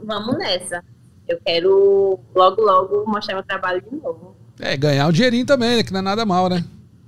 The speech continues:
Speaker 1: É, agora
Speaker 2: Ué.
Speaker 1: tem dinheiro e eu, eu amo fazer isso, né? Além do dinheiro, é gostar de entrar lá dentro, eu gosto.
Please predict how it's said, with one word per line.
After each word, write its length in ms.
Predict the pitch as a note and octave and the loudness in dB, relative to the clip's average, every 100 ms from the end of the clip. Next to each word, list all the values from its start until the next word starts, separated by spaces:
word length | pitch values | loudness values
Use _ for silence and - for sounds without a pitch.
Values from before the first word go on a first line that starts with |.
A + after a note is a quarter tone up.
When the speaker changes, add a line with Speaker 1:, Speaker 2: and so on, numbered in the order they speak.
| - - - | -20 -20 -6
Speaker 1:
É, 760 | F3 F3 F3 F#3 G#3 B3 A3+ F3 | 0 2 2 2 0 -2 -2 -2
agora 300 | E3+ A2+ G#2+ | 0 0 -2
Speaker 2:
Ué. 60 | |
Speaker 1:
tem 240 | F#2+ G3+ G3 | -2 -2 0
dinheiro 520 | G3+ G#3+ G#3+ A#3 C4 | 0 0 0 0 -2
e 280 | A#3 A3+ B3 | -2 0 2
eu, 280 | B3 A#3+ A#3+ | 4 4 4
eu 180 | B3 | 2
amo 240 | B3+ B3+ D4+ | 2 0 -4
fazer 480 | - D4 C4 B3+ A#3+ | -6 -6 -4 -6 -6
isso, 460 | A3 A3 A3+ - | -6 -6 -6 -4
né? 80 | G#3+ | -4
Além 240 | G#3 A3 | -2 -2
do 100 | A#3 | -2
dinheiro, 640 | B3 A#3+ B3 G#3+ A3+ A#3+ C#4+ - - _ _ _ - | -2 -2 0 0 -2 -2 -6 -12 -20 _ _ _ -8
é 140 | F#3 | -4
gostar 500 | G#3 B3+ - G3+ F#3+ | -2 -4 -2 2 2
de 120 | G3+ | 0
entrar 260 | G3+ F#3 F3 | -4 -4 -4
lá 140 | F3+ | -4
dentro, 240 | F3+ E3+ F3 | -6 -8 -6
eu 100 | F#3+ | -4
gosto. 480 | F3+ F3+ F#3+ - | 0 0 0 -6